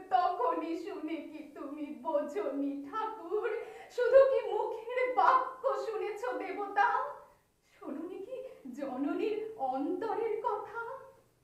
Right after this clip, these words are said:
বলিতে বলিতে যত মিলি মাঝি দাঁড়ি, বল করি রাখালের নিল ছিড়িকারি মার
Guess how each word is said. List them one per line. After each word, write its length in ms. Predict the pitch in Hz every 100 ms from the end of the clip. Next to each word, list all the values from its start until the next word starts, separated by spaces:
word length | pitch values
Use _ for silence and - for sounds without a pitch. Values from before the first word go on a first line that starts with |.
| _ _ _ _ _ _
বলিতে 380 | 233 220 220 254
বলিতে 420 | 233 233 247 254
যত 380 | - 254 233 -
মিলি 500 | 233 247 254 247 262
মাঝি 480 | 247 269 262 285 262
দাঁড়ি, 520 | 269 277 294 277 -
বল 360 | 285 277 285 277
করি 260 | 285 277 277
রাখালের 680 | 262 262 262 262 262 262
নিল 320 | 269 - - -
ছিড়িকারি 640 | 392 285 285 277 247 247
মার 360 | 240 240 233